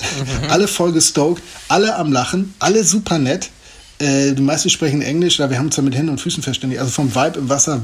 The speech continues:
Speaker 2: wirklich super cool. Äh, und da dachte ich so, hm, okay, das ist irgendwie geiler, weil, äh, in Ericeira, und du hast es ja auch so ein bisschen beschrieben, an den Spots, wo es richtig zur Sache geht,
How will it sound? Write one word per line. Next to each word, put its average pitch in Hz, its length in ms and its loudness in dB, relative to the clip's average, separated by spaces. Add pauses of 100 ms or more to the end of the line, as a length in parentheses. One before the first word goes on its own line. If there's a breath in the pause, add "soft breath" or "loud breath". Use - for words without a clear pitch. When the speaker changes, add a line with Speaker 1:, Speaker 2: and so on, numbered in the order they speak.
Speaker 2:
wirklich 151 320 0
super 143 280 -2 (100)
cool. 165 240 2 (560 loud breath)
Äh, 131 80 0
und 135 80 2
da 139 80 2
dachte 131 240 -2
ich 139 80 -2
so, 151 120 0
hm, 131 400 0 (500 loud breath)
okay, 143 280 -6
das 101 160 -6
ist 127 140 -2
irgendwie 147 200 -2
geiler, 143 360 0
weil, 110 220 -2
äh, 120 420 -4
in 117 80 -4
Ericeira, 135 560 0
und 135 80 0
du 127 80 -2
hast 123 120 -4
es 123 80 -2
ja 120 240 0
auch 117 100 -4
so - 120 -6
ein - 20 -2
bisschen 135 240 -4
beschrieben, 139 380 0 (360 loud breath)
an 123 100 -2
den 127 120 2
Spots, - 440 0
wo 127 100 0
es 113 140 -4
richtig - 260 -4
zur 117 120 0
Sache 123 260 -2
geht, 147 400 -2